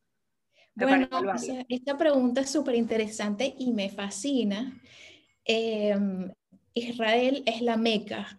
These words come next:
Speaker 2: de la información médica respecto al, al cannabis. Allá se hacen muchísimos estudios y ellos tienen muchísima más libertad para hacer estos estudios. En Estados Unidos igualmente se están haciendo estudios. Hay una doctora que se llama, eh, Michelle Weiner,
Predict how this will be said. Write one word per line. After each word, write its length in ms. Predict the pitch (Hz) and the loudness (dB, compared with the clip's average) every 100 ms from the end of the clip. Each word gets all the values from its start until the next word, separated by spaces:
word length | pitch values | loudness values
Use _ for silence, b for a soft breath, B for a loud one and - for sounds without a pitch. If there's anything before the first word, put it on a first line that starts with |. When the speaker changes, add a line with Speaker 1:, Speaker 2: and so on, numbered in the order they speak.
| _ | _
Speaker 2:
de 160 | 202 208 | -6 -2
la 80 | 190 | -2
información 720 | 190 185 175 180 196 180 196 | -4 -6 -6 -6 -4 -2 0
médica 440 | 190 175 175 202 | 0 -2 -2 -2
respecto 560 | 196 180 175 170 - 165 | -4 -6 -6 -6 -6 -4
al, 280 | 170 - - | -6 -8 -10
al 160 | 165 | -12
cannabis. 540 | 165 160 - - - - B B B B B _ - | -12 -14 -14 -18 -20 -20 B B B B B _ -4
Allá 380 | 190 196 185 | -2 0 -2
se 140 | 185 202 | -2 -4
hacen 180 | 196 226 | -2 -2
muchísimos 500 | 196 202 190 226 226 | 0 -2 -4 -4 -4
estudios 340 | 220 226 247 | -2 2 2
y 120 | 240 | 2
ellos 200 | 196 202 | 0 -2
tienen 220 | 240 247 226 | 0 2 2
muchísima 680 | 190 202 202 220 202 185 - | 0 -4 -4 -4 -4 -4 -2
más 320 | 202 196 214 | 0 0 -2
libertad 840 | 233 220 185 170 - 214 180 - | 0 2 2 0 0 2 2 -2
para 160 | 175 180 | -8 -6
hacer 180 | - 185 | -6 -6
estos 240 | - 214 | -6 -8
estudios. 560 | 208 - 214 170 185 196 | -6 -2 -2 0 -2 -2
En 80 | |
Estados 360 | 175 165 180 208 | -4 -8 -8 -6
Unidos 460 | 214 208 180 208 208 B B B _ _ - | -2 -2 0 0 -2 B B B _ _ -4
igualmente 580 | 185 185 180 196 196 | -2 0 0 0 -2
se 80 | 233 | -6
están 240 | 202 175 180 | -8 -8 -6
haciendo 240 | 196 202 | -6 -6
estudios. 540 | 202 202 208 220 220 - | -6 -2 -2 -2 -4 -2
Hay 160 | 190 | 0
una 180 | 190 208 | 0 -2
doctora 380 | 185 196 185 185 | -2 -2 -2 -2
que 140 | 208 | -6
se 160 | 196 180 | -4 -4
llama, 560 | 175 175 180 190 196 - | -4 -6 -4 -4 -6 -6
eh, 300 | 196 185 185 | -2 -2 -2
Michelle 340 | 190 - 180 185 | -6 -4 -2 0
Weiner, 500 | 196 190 196 196 | 0 0 -4 -6